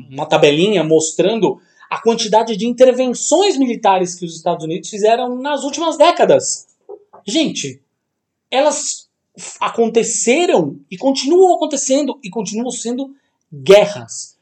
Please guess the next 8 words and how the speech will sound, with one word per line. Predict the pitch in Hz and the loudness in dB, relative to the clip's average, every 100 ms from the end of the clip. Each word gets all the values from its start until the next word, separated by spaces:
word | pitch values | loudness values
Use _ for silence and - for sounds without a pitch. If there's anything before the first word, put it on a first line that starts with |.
| _ | _
Continuam | - 151 - 156 202 226 | -8 -8 -8 -4 0 0
se-, | 175 - | 0 -2
a | - 165 | -2 -2
única | 233 294 165 | -2 -4 -6
coisa | - 175 220 175 139 - _ | 0 6 6 4 -6 -10 _
é | - | -6
que | 165 - 175 | -6 -2 2
elas | 175 208 190 - | 4 4 2 0